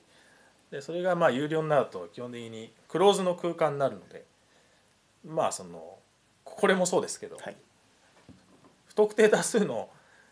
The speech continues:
Speaker 1: 人が見られるものよりもっと自分の話す内容が鋭くなったりはします。
Speaker 2: うん。
Speaker 1: うん。あ、これ、これはちょっと公共の電波だと載せられないなっていう話もあります。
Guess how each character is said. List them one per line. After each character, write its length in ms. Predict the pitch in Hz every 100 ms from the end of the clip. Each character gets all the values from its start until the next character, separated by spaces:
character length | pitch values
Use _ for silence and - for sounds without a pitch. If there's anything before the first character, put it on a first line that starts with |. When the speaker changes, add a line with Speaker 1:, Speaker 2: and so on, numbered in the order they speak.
| _
Speaker 1:
人 160 | -
が 100 | 123
見 120 | 101 107
ら 120 | 131
れ 80 | 123
る 80 | 95
も 140 | 92
の 120 | 95
よ 100 | 85
り 160 | 92 87 92
も 220 | 113 160
っ 40 | 170 -
と 260 | 92 87 _ _ -
自 120 | 101
分 180 | 107 107
の 60 |
話 280 | - 113 123
す 80 | 113
内 200 | 90 85
容 140 | 87
が 200 | 90 95
鋭 380 | - 143 147 165
く 100 | 160
な 100 | 117
っ 80 | 104
た 100 | 107
り 60 | 104
は 60 |
し 140 | - -
ま 100 | -
す。 160 | -
Speaker 2:
う 40 | 123
ん。 100 | 95 82 _ _ -
Speaker 1:
う 40 |
ん。 260 | 101 85 -
あ、 160 | 113 110
こ 140 | - 139
れ、 140 | 160 - - -
こ 120 | 151
れ 80 | 170
は 160 | 175
ち 80 | 170
ょ 20 |
っ 40 | 170
と 140 | 135
公 240 | - 139 135
共 120 | 160
の 60 | 135
電 180 | 147 139
波 100 | 131
だ 100 | 104
と 140 | 107
載 120 | 101
せ 100 | 117
ら 180 | 123 123
れ 60 | 120
な 120 | 113
い 60 | 110
な 100 | 123
っ 60 |
て 120 | -
い 100 | 92
う 80 | 87 - - - _ _ _
話 380 | 117 113 107 -
も 180 | 90 92
あ 40 |
り 100 | 120
ま 100 | 143
す。 160 | -